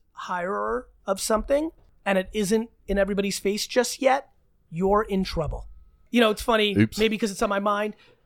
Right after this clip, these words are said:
Speaker 1: 'cause it's D-Day. Like, when we were sending all those troops
Speaker 2: Right.
Speaker 1: over to Europe,
Speaker 2: Right.
Speaker 1: like, that was bad for Nazi Germany.
Speaker 2: Mm-hmm.
Speaker 1: They didn't know how it was gonna be deployed, when or how or where, but once we made the decision that our boys were going over,
Speaker 2: Mm.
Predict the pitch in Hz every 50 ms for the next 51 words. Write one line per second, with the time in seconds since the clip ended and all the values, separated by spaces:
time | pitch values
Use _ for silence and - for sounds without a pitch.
0 | _ _ - 226 - - 190 202 165 - - - 208 214 196 220 214 220 233 262
1 | 247 - _ _ - 202 202 190 - - - 151 175 202 247 254 285 285 311 285
2 | - - 359 370 392 403 403 381 370 381 370 330 302 285 - - - - 269 262
3 | - - - - 247 247 240 277 277 285 311 359 349 277 247 254 254 - - -
4 | - - 196 - - - - _ _ _ 214 220 220 214 - - - 202 262 339
5 | 370 349 226 196 - 330 330 311 294 214 - 240 226 214 202 - - 214 175 170
6 | 220 202 196 190 175 151 131 - 101 107 107 101 95 98 95 98 95 95 - -
7 | 202 190 247 285 330 349 359 359 294 285 - 330 311 294 240 208 294 277 247 262
8 | 240 247 - - 330 392 392 311 262 277 277 339 - - - _ _ _ _ _
9 | _ _ - 202 262 311 311 320 320 302 240 - 294 294 294 285 285 277 254 330
10 | 349 311 277 269 254 254 - - _ _ _ _ - 247 240 - 202 190 285 339
11 | 330 - 349 320 311 320 320 - 311 294 285 - 311 302 226 262 240 220 220 233
12 | 262 262 220 254 269 277 269 233 - - - - - - - _ - 233 202 254
13 | 269 277 277 277 277 294 294 349 415 415 - - 190 185 180 175